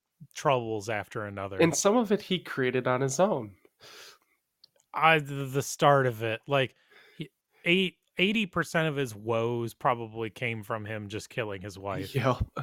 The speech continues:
Speaker 1: Everything else is just the
Speaker 2: Or,
Speaker 1: nuclear
Speaker 2: or
Speaker 1: fallout.
Speaker 2: even marrying her in the first place. He coulda just kept Brunhilde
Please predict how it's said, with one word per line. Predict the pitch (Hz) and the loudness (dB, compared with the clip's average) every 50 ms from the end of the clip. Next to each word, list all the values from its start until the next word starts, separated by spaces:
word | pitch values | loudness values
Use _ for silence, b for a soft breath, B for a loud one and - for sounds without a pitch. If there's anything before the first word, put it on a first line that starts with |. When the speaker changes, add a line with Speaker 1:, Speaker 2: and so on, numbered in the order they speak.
| - - | -10 0
Speaker 1:
Everything | - 156 151 170 175 175 170 151 | 2 4 6 6 6 6 4 4
else | 147 143 139 131 - - | 4 2 2 2 0 -2
is | 135 113 | -6 -6
just | - - 139 120 - - | -2 -2 -2 -2 -2 -4
the | 135 117 113 117 117 | -6 -4 -2 2 4
Speaker 2:
Or, | 254 269 254 120 104 | 6 6 6 4 4
Speaker 1:
nuclear | - - - 110 104 98 95 220 | 0 -4 -4 -2 -2 -2 -2 0
Speaker 2:
or | 233 240 | 0 0
Speaker 1:
fallout. | - | 2
Speaker 2:
even | - 233 233 226 240 247 226 214 196 175 170 | 0 0 -2 2 2 2 2 2 0 0 0
marrying | 196 220 269 320 339 302 214 160 151 | 0 0 0 0 2 4 4 2 2
her | 127 143 170 170 | 0 0 2 2
in | 175 180 185 | 2 2 0
the | 185 180 | -2 -2
first | - - 226 254 277 269 - - | 0 0 2 2 2 -2 -4 -2
place. | 202 180 143 131 131 - | 2 2 2 2 0 -4
He | - 208 | -8 -10
coulda | - - 311 330 330 247 | -4 -2 0 0 0 0
just | - 226 208 - | -2 -4 -4 -4
kept | - - 226 220 - | -4 -4 -4 -4 -2
Brunhilde | 233 226 220 202 202 240 285 311 302 - 165 110 98 98 - | -2 -2 -2 -2 -2 -2 0 0 2 2 2 2 2 -2 -6